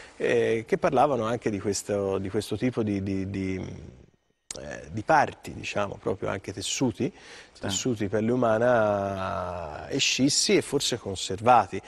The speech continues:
Speaker 1: Da qui poi la suggestione, perché di questo ancora si tratta, eh, ha portato a dire: "Non possono essere stati compagni di merende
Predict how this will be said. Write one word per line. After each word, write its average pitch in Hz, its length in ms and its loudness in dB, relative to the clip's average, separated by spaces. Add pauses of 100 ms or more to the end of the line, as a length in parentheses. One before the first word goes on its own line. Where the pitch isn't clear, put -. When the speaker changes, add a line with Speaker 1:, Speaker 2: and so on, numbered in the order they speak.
(240)
Speaker 1:
Da - 120 4
qui 262 140 4
poi 185 480 6
la 120 120 0
suggestione, 127 680 4 (360)
perché - 240 -6
di 92 100 -4
questo 117 280 2
ancora 98 300 0
si - 100 -6
tratta, - 500 -2 (280)
eh, 104 280 -2
ha 123 140 2
portato 156 440 4
a 143 40 8
dire: 131 540 6
"Non 120 340 0 (140)
possono 120 500 2
essere 113 400 0
stati 110 360 0
compagni 117 500 0
di 113 120 2
merende 110 640 4